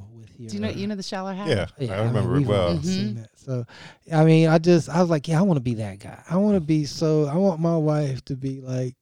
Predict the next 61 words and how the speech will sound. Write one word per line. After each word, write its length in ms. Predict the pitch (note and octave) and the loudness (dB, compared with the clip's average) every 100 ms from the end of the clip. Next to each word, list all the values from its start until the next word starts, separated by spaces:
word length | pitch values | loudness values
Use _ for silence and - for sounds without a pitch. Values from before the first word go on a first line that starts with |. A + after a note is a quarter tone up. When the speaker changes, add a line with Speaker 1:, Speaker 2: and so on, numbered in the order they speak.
| _ _ _ _ _ _ _ - | _ _ _ _ _ _ _ -18
Speaker 1:
you 100 | C#3+ | -6
know, 300 | B2+ B2 B2 | -2 -2 -2
the 120 | B2+ | -6
most 320 | B2 B2+ - | -12 -14 -8
beautiful 360 | D3 D3+ C#3+ C#3 | 0 2 4 2
woman 200 | C3 B2+ | 2 0
in 80 | B2 | 0
the 80 | |
world 240 | A#2 A#2+ A#2 | 0 0 0
to 60 | A2 | -2
me." 100 | A2 | -2
That's 220 | C3+ - | 0 0
Speaker 2:
That's 240 | - A#2+ | -4 -6
so 80 | D3+ | -10
Speaker 1:
appealing 200 | C#3+ B2+ | -12 -12
Speaker 2:
sweet. 60 | - | -8
Speaker 1:
to 80 | C3 | -6
me. 60 | - - C#3 | -6 -4 0
And 160 | F#3+ | 2
she 200 | - C4+ | 6 8
is 180 | D#4+ C4+ | 8 6
that. 240 | - - - - | 2 -8 -10 0
I 60 | C#3 | 4
Speaker 3:
Yeah. 80 | |
Speaker 1:
mean, 100 | D3+ | 4
she 180 | - F3 | 2 0
does. 440 | E3+ C#4 G3 B2 - | 0 0 -2 -6 -6
And, 180 | B2 | -4
and 180 | B2+ B2+ | -2 0
Speaker 3:
Yeah, 60 | A2 | 2
you 140 | G#2 | 2
don't 80 | G#2+ | 2
have 80 | G2+ | -2
to 80 | - | -4
try 260 | - - | -2 -2
very 240 | - D#2+ - | -4 -14 -2
Speaker 1:
yeah, 80 | C#3+ | 2
Speaker 3:
hard. 140 | C3 B2+ | 4 4
I'm 80 | |
Speaker 1:
yeah, 60 | D#3 | 4
Speaker 3:
sitting 60 | D#3+ D3 | 6 6
Speaker 1:
I 20 | |
Speaker 3:
here 80 | - | 8
Speaker 1:
don't. 160 | D3 | 8
Speaker 3:
looking 180 | B2 A#2+ | 6 2
at 60 | C#3 | 6
Speaker 1:
There's 180 | D#3 C3+ | 8 8
Speaker 3:
her. 60 | |
Speaker 1:
really 200 | D#3+ C#3+ | 8 8
not 220 | B2+ A#2+ A2+ | 6 2 0
a 40 | |
lot 220 | A2+ A2 | -6 -8
of 60 | G#2+ | -8
trying. 520 | - A#2 - - D#3+ - | -8 -2 -2 0 -4 -4
<laughs> 0 | E3 - _ _ _ _ _ _ _ _ _ _ _ A2 _ - | -16 -16 _ _ _ _ _ _ _ _ _ _ _ -20 _ -8
Speaker 3:
Yeah, 160 | F#2+ | -4
she 200 | F2 A2+ | -4 -4
makes 220 | F#2+ F2+ | -4 -6
it 60 | F2 | -6
very 240 | F2 E2 | -6 -6
easy. 460 | C#2+ D2+ C#2+ C#2 E2+ | -8 -10 -12 -14 -16